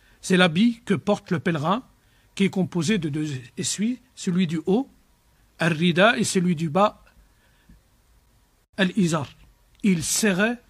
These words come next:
son pan. Voilà ce que le prophète, alayhi salatu wassalam, faisait pour se préparer aux actes d'adoration durant les nuits, les dix dernières nuits du mois de Ramadan.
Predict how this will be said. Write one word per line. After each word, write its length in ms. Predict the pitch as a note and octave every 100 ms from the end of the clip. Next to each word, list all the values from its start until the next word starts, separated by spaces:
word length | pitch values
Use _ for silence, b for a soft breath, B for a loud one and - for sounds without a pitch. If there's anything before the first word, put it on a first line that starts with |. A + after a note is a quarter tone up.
| _ -
son 240 | - - D3+
pan. 240 | D#3 C3 _ _ _ _ _ -
Voilà 220 | D#3+ B3+
ce 120 | -
que 100 | G#3
le 80 | G#3
prophète, 300 | F3+ F#3 G#3+
alayhi 200 | F#3+ F#3+
salatu 380 | - F#3+ G#3+ G3+
wassalam, 560 | F3+ C3+ - F3 G3+ G#3 b b b b
faisait 340 | F#3+ E3+ G#3
pour 140 | G#3 -
se 120 | F3
préparer 760 | - - A3+ - D#3+ F#3+ G#3 b b b b
aux 280 | G#3 F#3+ C#3
actes 180 | A#3 F#3+
d'adoration 720 | F#3 F3+ E3+ F3 - G3 G#3 - b b b b -
durant 460 | D#3+ D#3 F3+ G3 -
les 200 | E3 E3+
nuits, 520 | E3 D#3+ G3+ A3+ -
les 140 | D#3 D#3+
dix 160 | F#3
dernières 260 | F3 E3 D#3+
nuits 320 | D#3+ F3+ - _ _ _
du 120 | D#3+ F3
mois 140 | E3
de 60 | D3
Ramadan. 380 | D3 C3+ A#2